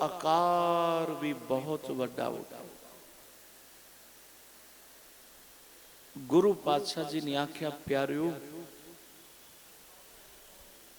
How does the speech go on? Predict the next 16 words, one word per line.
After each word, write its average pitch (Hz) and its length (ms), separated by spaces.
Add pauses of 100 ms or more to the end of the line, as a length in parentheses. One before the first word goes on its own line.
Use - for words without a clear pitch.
(240)
ਕੇਵਲ 226 520
ਤੇ 190 100
ਕੇਵਲ 170 540
ਸਾਧੂ 175 540
ਦੀ 160 200
ਸੰਗਤ 165 640
ਇੱਕ 151 220
ਐਸੀ 147 380
ਸੰਗਤ 151 680
ਹੈ, 127 160 (2250)
ਜਿਸ 170 360
ਸੰਗਤ 175 600
ਦੇ 175 220
ਵਿੱਚ 165 280
ਰਹਿ 143 280
ਕੇ, - 240